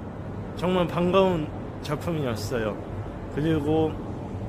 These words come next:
학교 이공일삼에서도 나오셨던 이희경 배우도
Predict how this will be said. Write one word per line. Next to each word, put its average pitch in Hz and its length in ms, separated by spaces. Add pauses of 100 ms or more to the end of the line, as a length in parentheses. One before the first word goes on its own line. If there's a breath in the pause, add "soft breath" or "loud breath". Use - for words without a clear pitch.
(720)
학교 208 560
이공일삼에서도 156 1400
나오셨던 139 920
이희경 180 880
배우도 131 720